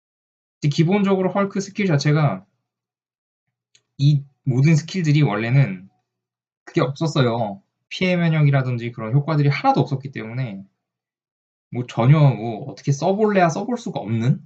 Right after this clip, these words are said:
그런 상태였거든요. 근데 이번에 유니폼으로 바뀌면서 그런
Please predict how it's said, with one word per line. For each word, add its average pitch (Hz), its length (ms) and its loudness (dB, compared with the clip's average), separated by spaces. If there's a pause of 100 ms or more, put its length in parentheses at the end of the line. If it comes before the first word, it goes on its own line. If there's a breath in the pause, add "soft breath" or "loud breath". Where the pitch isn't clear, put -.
(140)
그런 104 840 -8 (920)
상태였거든요. 107 800 -2
근데 95 140 -12
이번에 110 380 -8
유니폼으로 113 1000 -6
바뀌면서 131 840 -4 (2000)
그런 92 380 -6